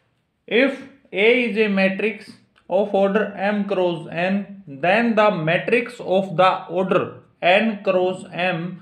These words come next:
obtained by interchanging its rows and columns is called the transpose of A and is denoted by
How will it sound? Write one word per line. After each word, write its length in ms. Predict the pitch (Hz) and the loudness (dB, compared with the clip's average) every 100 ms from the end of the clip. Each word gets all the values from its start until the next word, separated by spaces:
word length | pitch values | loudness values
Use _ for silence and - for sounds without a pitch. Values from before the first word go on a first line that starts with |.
| - _ _ | -20 _ _
obtained 840 | 165 202 202 - 214 233 226 185 | 2 2 0 -2 2 2 2 2
by 140 | 170 185 190 - | 4 4 2 -6
interchanging 840 | 180 202 202 208 208 202 196 202 190 | -4 -4 -2 -4 -2 -2 -2 -2 -2
its 260 | 175 160 | -4 -4
rows 540 | 147 160 190 220 190 - | -2 2 6 4 2 -4
and 240 | 156 165 160 160 | -4 -2 -6 -4
columns 500 | 175 180 170 151 - | -2 2 0 -2 -8
is 220 | 175 175 - | -10 -10 -2
called 360 | 175 185 185 151 | 2 4 2 4
the 180 | 147 156 175 | 4 4 -2
transpose 680 | 165 175 - - 175 156 151 | -2 -4 -8 -4 -4 0 -2
of 180 | 160 - | -2 -4
A 140 | 160 139 139 - _ - | -4 -4 -6 -16 _ -8
and 260 | 165 180 | -4 -4
is 60 | 165 151 | -4 -4
denoted 520 | 165 190 190 208 165 | -4 -4 -2 -2 2
by 180 | 143 | 2